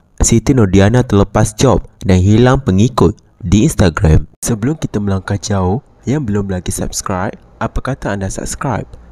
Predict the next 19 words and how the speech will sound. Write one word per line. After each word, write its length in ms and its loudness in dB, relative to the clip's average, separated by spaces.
dan 240 -4
tekan 480 -6
butang 480 -4
notifikasi 800 -6
untuk 320 -4
video 320 -2
selanjutnya. 800 -4
Penyanyi 320 4
Siti 320 0
Nordiana 480 4
memaklumkan 640 2
bahawa 480 4
reputasinya 640 2
turut 320 0
tercecas 480 0
berikutan 640 2
terbalik 480 2
kes 160 -2
fitnah 480 0